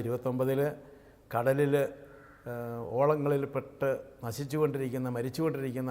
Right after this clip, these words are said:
അപ്പസ്തോലന്മാരുടെ അടുത്തേക്ക് യേശുക്രിസ്തു പെട്ടെന്ന് അത് അറിഞ്ഞു വരുന്നൊരു രംഗമുണ്ട്. ദാനിയേലിൻ്റെ പുസ്തകം പതിനാല് മുപ്പത്തേഴിൽ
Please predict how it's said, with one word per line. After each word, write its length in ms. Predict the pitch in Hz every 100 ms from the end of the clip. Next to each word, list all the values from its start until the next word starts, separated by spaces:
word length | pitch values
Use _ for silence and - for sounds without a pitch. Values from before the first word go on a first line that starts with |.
| -
അപ്പസ്തോലന്മാരുടെ 800 | 123 127 135 131 131 131 131 123
അടുത്തേക്ക് 340 | 120 123 113 120
യേശുക്രിസ്തു 460 | 117 127 123 - 123
പെട്ടെന്ന് 380 | 120 - 143 135 123
അത് 80 | 120
അറിഞ്ഞു 260 | 113 120 120
വരുന്നൊരു 400 | 117 113 120 113 107
രംഗമുണ്ട്. 480 | 107 104 113 104 - - - - - - - - - - - 113
ദാനിയേലിൻ്റെ 480 | 117 135 139 139 139
പുസ്തകം 280 | 120 135 131
പതിനാല് 360 | 127 127 131 131 123
മുപ്പത്തേഴിൽ 540 | 113 131 127 127 127